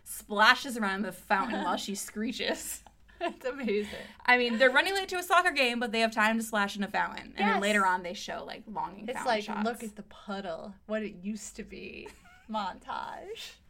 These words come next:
Speaker 2: Beautiful.
Speaker 1: <laughs> It's so stupid.
Speaker 2: To, like, a very sad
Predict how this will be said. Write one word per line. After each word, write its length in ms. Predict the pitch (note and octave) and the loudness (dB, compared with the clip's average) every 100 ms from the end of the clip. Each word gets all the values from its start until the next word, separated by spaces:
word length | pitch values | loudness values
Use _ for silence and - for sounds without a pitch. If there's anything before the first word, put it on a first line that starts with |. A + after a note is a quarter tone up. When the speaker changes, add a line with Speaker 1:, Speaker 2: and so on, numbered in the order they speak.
| - | -16
Speaker 2:
Beautiful. 640 | A3+ - - C3 - E5 - | -8 -8 -8 -4 -2 -2 -4
Speaker 1:
<laughs> 80 | - | -14
It's 460 | - - G#4+ - | -14 -14 -16 -12
so 180 | - A3+ | -8 -8
stupid. 600 | - - E3+ G3 - - - | -10 -16 -16 -14 -14 -14 -10
Speaker 2:
To, 80 | C4 | -4
like, 220 | A3 A3 | -2 -2
a 60 | A3 | -4
very 340 | F3+ F#3 G3+ | -6 -4 -6
sad 720 | G#3 - G3+ G3 F#3+ F#3+ G#3 | -6 -2 0 0 -2 -4 -8